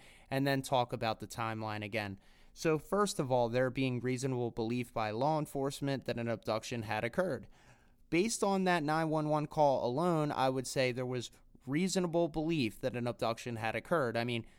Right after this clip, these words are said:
you even had eyewitness testimony, supposedly, placing Dulce at the park and then being led away by multiple people that were described in many different ways, but that's a whole different rabbit hole.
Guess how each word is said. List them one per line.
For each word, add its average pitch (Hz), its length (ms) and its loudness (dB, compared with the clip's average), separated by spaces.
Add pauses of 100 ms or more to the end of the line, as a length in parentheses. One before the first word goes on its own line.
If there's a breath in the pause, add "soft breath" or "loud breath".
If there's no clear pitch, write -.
(160 soft breath)
you 139 120 0
even 165 300 0
had 151 280 2
eyewitness 139 600 2
testimony, 131 720 0
supposedly, 113 800 -4 (360 soft breath)
placing 160 400 0
Dulce 156 360 2
at 135 280 2
the 131 80 -2
park 160 460 0
and 139 160 0
then 135 160 0
being 135 280 0
led 131 300 2
away 127 380 2
by 113 300 0
multiple 131 560 -2
people 127 400 -4
that 107 160 -2
were 117 160 -4
described 120 560 -2
in 110 200 -4 (260 soft breath)
many 135 380 2
different 120 380 -2
ways, 117 280 2
but 113 140 -10
that's 117 200 0
a 113 60 -6
whole 117 200 -2
different 107 360 -6
rabbit 120 360 2
hole. 101 280 -2